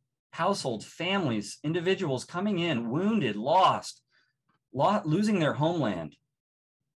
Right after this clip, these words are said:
A group of people like us who sees these Afghan refugees and say, "Hey, let me, let me help."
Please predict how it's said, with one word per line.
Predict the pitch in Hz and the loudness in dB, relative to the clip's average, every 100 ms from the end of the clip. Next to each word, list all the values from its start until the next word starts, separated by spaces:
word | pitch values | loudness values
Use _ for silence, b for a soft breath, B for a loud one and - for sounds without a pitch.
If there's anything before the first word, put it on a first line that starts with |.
| _ _ _ _ _ _ _ _ b b b | _ _ _ _ _ _ _ _ b b b
A | 131 | -4
group | 156 180 | -2 0
of | 156 | 0
people | 165 180 160 | -2 -2 2
like | 131 120 | 2 4
us | 139 127 - | 2 2 0
who | 131 | -6
sees | - - 196 190 151 | -4 -2 0 0 0
these | 160 135 | -2 -2
Afghan | 120 127 135 139 120 | 0 0 0 -2 0
refugees | 113 117 117 104 107 | 0 0 -4 -4 -2
and | 104 | -4
say, | 101 113 104 - - | -2 -4 -4 -8 -12
"Hey, | 131 220 113 - - | -6 -2 -2 -6 -10
let | 131 208 | -6 -4
me, | 320 - - | -4 -6 -4
let | 185 | -2
me | 302 | -2
help." | - 349 640 - | -4 -4 -4 -6